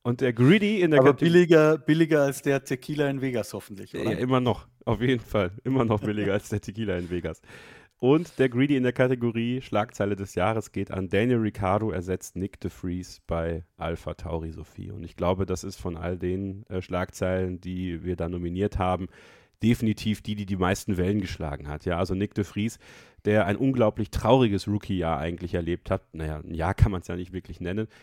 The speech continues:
Speaker 1: Es war ja schon, äh, recht früh Schluss für ihn. Äh, trauriger Höhepunkt vermutlich sogar Aserbaidschan, wo er das Auto völlig ohne Not da wirklich in die Wand gesetzt hat. Ähm, ja, blöder hätt's fast nicht laufen können. Für einen,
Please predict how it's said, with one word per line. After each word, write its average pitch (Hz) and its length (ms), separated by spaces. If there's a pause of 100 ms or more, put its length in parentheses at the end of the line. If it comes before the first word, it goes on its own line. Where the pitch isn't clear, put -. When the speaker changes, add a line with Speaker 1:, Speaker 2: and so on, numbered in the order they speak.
(160)
Speaker 1:
Es - 80
war 92 80
ja 95 140
schon, 95 480
äh, 87 260 (160)
recht 95 180
früh 98 200
Schluss 107 260
für - 160
ihn. 113 440 (200)
Äh, 98 160
trauriger 120 380
Höhepunkt 135 440
vermutlich 117 520
sogar 110 400 (160)
Aserbaidschan, 104 880 (100)
wo 101 140
er 101 120
das 98 160
Auto 104 460
völlig 104 300
ohne 107 200
Not 104 300
da 101 240
wirklich 95 420
in 92 80
die 98 80
Wand 92 200
gesetzt 101 400
hat. 107 160 (540)
Ähm, 101 500 (580)
ja, 107 300 (140)
blöder 131 220
hätt's 135 180
fast 143 200
nicht 131 100
laufen 123 280
können. 90 260
Für - 160
einen, 156 500